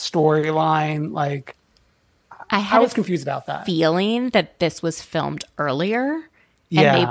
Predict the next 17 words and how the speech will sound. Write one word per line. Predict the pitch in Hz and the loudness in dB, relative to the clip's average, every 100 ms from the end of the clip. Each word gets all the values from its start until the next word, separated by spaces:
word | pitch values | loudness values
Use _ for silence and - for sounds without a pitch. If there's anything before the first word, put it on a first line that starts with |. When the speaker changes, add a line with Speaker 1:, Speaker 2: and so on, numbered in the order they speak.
| 127 | -6
Speaker 2:
they | |
put | - 190 | -4 0
it | 151 | 0
Speaker 1:
yeah. | 127 | -2
Speaker 2:
in | 135 | -4
the | 135 | -4
finale. | - 123 92 98 98 - 180 - - | -4 -2 0 0 -4 -6 -8 -16 -4
But | 180 - | -2 2
also, | 208 214 214 | 2 2 2
Speaker 1:
Sure. | 151 135 | 2 2
Speaker 2:
once | 170 185 214 - - _ _ | 2 0 -2 -8 -14 _ _
they | 175 180 160 | -6 -4 -4
find | - 180 165 156 | -2 0 0 0
out | 156 160 | -2 -2
it's | 156 | -4
not | 156 - - | -4 -4 -6
cancer, | - 143 151 240 247 277 | -4 -4 -2 2 2 2